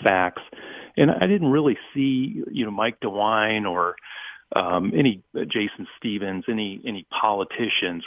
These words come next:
really explaining partial birth abortion, abortion up until nine months,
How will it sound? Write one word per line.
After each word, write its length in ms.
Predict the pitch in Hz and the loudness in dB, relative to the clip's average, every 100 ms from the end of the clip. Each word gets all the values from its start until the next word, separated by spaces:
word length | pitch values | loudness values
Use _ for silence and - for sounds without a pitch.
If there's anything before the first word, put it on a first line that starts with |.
| - | -4
really 300 | 170 175 110 | -2 0 -2
explaining 880 | 90 - - 117 117 113 92 90 92 _ _ - | -4 -16 -10 -4 0 0 -2 -6 -10 _ _ -8
partial 420 | - 170 165 101 | 0 0 0 -2
birth 260 | 107 90 110 | -2 -2 -4
abortion, 580 | 92 92 87 - 87 | -4 -2 0 -2 -4
abortion 460 | 87 104 123 - 101 | -6 -2 -2 -2 -2
up 240 | 104 - | -2 -2
until 520 | 131 117 - 95 92 87 | -8 -6 -2 0 -2 -4
nine 400 | 101 101 107 95 | -2 0 0 0
months, 360 | 101 113 101 | 0 0 -2